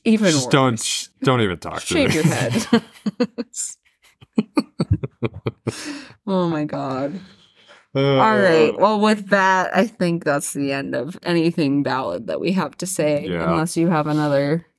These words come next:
Speaker 1: stupid question to ask.
Speaker 2: Ask women on Reddit.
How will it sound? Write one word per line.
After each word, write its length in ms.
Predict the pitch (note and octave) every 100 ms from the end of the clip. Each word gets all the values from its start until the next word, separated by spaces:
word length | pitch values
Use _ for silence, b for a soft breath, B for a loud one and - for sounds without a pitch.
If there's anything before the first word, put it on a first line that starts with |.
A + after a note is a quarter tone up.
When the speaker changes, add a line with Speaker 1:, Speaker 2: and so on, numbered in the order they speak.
| -
Speaker 1:
stupid 440 | - - E3+ -
question 340 | - D#3+ - D#3
to 60 |
ask. 420 | D3 D3+ E3 - - _ _ _ _ _ - - b b b b
Speaker 2:
Ask 460 | - G#2+ B2 - -
women 500 | - G2+ B2 F2 - B B B B B _ _ b b b b -
on 120 | F2+
Reddit. 320 | F2 G#2 A2